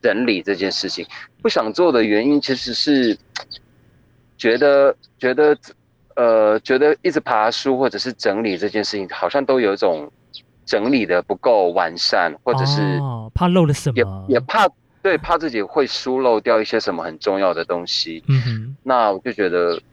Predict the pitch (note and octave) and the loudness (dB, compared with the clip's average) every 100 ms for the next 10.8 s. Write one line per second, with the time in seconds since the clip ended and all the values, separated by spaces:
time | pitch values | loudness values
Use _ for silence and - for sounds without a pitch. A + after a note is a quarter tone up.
0 | _ F2+ E2+ E2 E2 E2 - _ - A#2+ | _ -10 -8 -8 -10 -12 -16 _ -4 -2
1 | B2+ D3+ D#3 B2+ - F#2 G#2+ G#2 G#2+ - | 2 2 2 0 -4 -4 -2 0 -2 -4
2 | G#2 F2+ E2+ - F#2+ E2 D2+ - _ _ | -6 -8 -8 0 2 2 0 -6 _ _
3 | _ _ _ _ - C#3+ G#2 G2+ - G2 | _ _ _ _ 0 2 2 0 -2 -2
4 | E2 - F2+ E2 E2+ G2+ G#2 G#2 G2 G2 | -2 -4 -4 -4 -6 -8 -4 0 2 2
5 | G2 - F2+ E2 E2+ - - A2 F#2 E2 | 0 -4 -6 -6 -12 -12 -2 0 0 -2
6 | - _ _ _ _ _ - - F#2+ E2+ | -10 _ _ _ _ _ -20 -6 -4 -2
7 | E2 E2 E2 E2 E2 F2 - - B2+ A#2+ | -4 -6 -8 -10 -14 -18 -6 -4 0 0
8 | F#2+ D#2+ G2+ F#2+ - G#2 F#2 - F2 - | 0 -2 -4 -6 -2 0 0 -4 -4 -2
9 | A#2 A2+ G2 F2 D#2 D2 - - G2 E2+ | 0 0 0 0 -2 -4 -10 -4 -2 0
10 | A2 G2+ G2+ F2+ F#2+ F2 - C#2+ | -2 -2 -2 -4 -6 -8 -12 -14